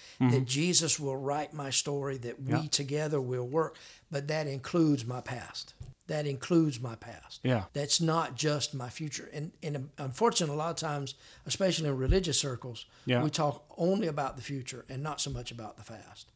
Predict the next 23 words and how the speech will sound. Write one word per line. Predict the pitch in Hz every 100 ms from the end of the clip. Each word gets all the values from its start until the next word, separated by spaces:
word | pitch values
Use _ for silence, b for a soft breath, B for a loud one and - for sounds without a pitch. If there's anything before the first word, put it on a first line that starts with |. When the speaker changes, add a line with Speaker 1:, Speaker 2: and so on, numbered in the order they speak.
| _
Speaker 1:
Yeah. | 127 110 92
Speaker 2:
Right? | 139 143 160 - _ -
Well, | 165 165
the | 165 151
fact | 190 196
of | 160
the | 143
matter | 151 147
is | 131 127
we | 127 131
talk | 156 151
about | 147 123
it | 117
all | 139 143 101 - _
because | 139 120 143 131
when | 135
I | 127 -
honor | 151 190 190
my | 156 135
father | 156 143 135
and | 117
my | 117 113
mother | 135 131 107 95